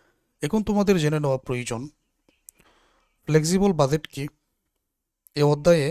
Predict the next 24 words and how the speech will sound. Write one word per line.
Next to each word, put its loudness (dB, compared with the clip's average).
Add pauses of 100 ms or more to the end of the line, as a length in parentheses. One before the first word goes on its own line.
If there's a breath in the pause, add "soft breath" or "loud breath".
(360)
কোন -4
ধরনের 2
অঙ্কের -8
সমাধান -8
করতে -12
হবে। -10 (1500)
ফ্লেক্সিবল 2
বাজেট, -2 (480)
এটার 0
বাংলা -4
অর্থ -6
হচ্ছে -8 (760)
নমনীয় -2
বাজেট। -12 (1400 soft breath)
অধ্যায়ে 6
কোন -2
ধরনের 2
অঙ্কের -4
সমাধান -2
করতে -10
হবে, -10 (1400)
এটা -2
বোঝার 0
জন্য -6